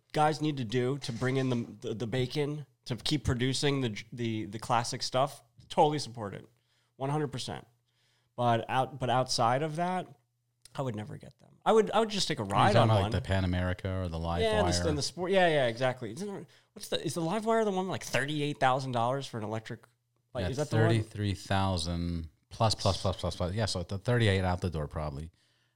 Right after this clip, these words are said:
Speaker 2: Uh,
Speaker 1: I'm sure that
Speaker 2: for,
Speaker 1: ride's
Speaker 2: for
Speaker 1: amazing.
Speaker 2: a hundred miles. It only goes a hundred miles.
Speaker 1: I think probably the feel of that bike is probably amazing.
Speaker 2: Yeah. I saw another one too. It's called, uh, Sanders or Saunders or some shit like that. And they're creating an electric bike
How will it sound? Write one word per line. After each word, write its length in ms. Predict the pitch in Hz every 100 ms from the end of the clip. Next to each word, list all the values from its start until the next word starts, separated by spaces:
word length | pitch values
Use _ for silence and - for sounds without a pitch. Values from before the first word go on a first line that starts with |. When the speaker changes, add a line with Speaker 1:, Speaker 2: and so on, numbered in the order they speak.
| _
Speaker 2:
Uh, 200 | 95 92 120
Speaker 1:
I'm 100 | 147
sure 220 | 170 165
that 140 | 135
Speaker 2:
for, 60 | 123
Speaker 1:
ride's 340 | 120 117 110
Speaker 2:
for 240 | - 120 110
Speaker 1:
amazing. 120 | 90
Speaker 2:
a 40 |
hundred 360 | 120 120 107 104
miles. 880 | 101 95 98 98 92 90 90 85 -
It 80 | 104
only 180 | 101 104
goes 140 | 95 82
a 20 |
hundred 220 | 82 82
miles. 400 | 80 - - - _ -
Speaker 1:
I 120 | 127
think 240 | 143 131 110
probably 340 | 120 117 110
the 80 | 98
feel 220 | - 117
of 60 | 104
that 180 | 101 -
bike 320 | 98 - -
is 120 | -
probably 460 | - 92 90 76 -
amazing. 600 | 98 - - - - - _ _ _ _ 90
Speaker 2:
Yeah. 420 | 82 76 71 71 76 _ _
I 80 | 98
saw 240 | - 147 131
another 320 | 87 92 87
one 200 | - -
too. 280 | - 85 71
It's 140 | - -
called, 340 | 110 92 - - -
uh, 140 | 73 -
Sanders 760 | - 82 87 104 120 139 131
or 80 | -
Saunders 680 | - - 101 113 143 160 143
or 20 | -
some 180 | 156
shit 140 | 139 175
like 120 | 151
that. 280 | 180 175 - _ _ _ _
And 260 | 95 101 90
they're 180 | 98 101
creating 320 | - 98 85
an 80 | 82
electric 380 | 80 - - -
bike 360 | 71 69 -